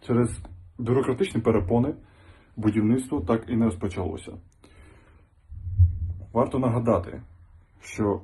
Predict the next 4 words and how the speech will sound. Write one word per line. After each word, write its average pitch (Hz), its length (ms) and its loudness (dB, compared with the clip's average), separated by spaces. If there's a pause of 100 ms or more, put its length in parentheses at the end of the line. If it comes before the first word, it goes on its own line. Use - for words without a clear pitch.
частина 127 720 0 (120)
цієї, 113 680 0 (560)
е, - 40 -8 (340)
ч-, 85 80 -12